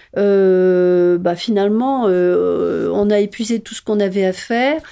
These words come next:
on a repoussé le sommeil tant qu'on pouvait et puis finalement on va au lit parce que là, de toute manière, euh, il va bien falloir y aller à un moment donné. C'est plus du tout la même approche. C'est-à-dire qu'il y a, il y a une approche où on est à l'écoute de son corps,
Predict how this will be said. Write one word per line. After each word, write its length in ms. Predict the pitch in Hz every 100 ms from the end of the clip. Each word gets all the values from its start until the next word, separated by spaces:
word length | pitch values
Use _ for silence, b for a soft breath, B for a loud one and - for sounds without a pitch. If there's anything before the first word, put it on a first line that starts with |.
| B _
on 120 | 196
a 60 | 202
repoussé 420 | 190 - 233 -
le 60 | 214
sommeil 380 | - 214 214 214
tant 180 | 214
qu'on 160 | 196 202
pouvait 600 | 190 - 196 226 269 339 B B B B -
et 140 | 214
puis 320 | 202 - 233 214
finalement 440 | - 196 202 240
on 60 | 190
va 140 | 185
au 80 | 175
lit 160 | 196 277
parce 180 | 180
que 120 | - 185
là, 200 | 190 180
de 120 | 170
toute 240 | 170 170
manière, 420 | 170 175 208 208 180
euh, 520 | 165 165 160 156 - 147
il 180 | 175 170
va 120 | 160
bien 160 | 175
falloir 300 | 170 175 180
y 120 | 175 175
aller 140 | 180
à 80 | 175
un 80 | 170
moment 260 | 170 180
donné. 400 | 175 175 233 320 B B B
C'est 140 | -
plus 200 | 196 359 349
du 100 | 285
tout 140 | 294
la 100 | 254
même 220 | 233 220
approche. 300 | 220 - 190
C'est-à-dire 200 | - 202
qu'il 140 | - 208
y 60 |
a, 80 | 202
il 80 | 190
y 40 | 214
a 40 |
une 140 | 220
approche 360 | 233 240 320 -
où 60 | 208
on 80 |
est 300 | 190 180 175
à 40 | 180
l'écoute 440 | 190 190 - 349
de 80 | 254
son 200 | 233 233
corps, 380 | 220 214 247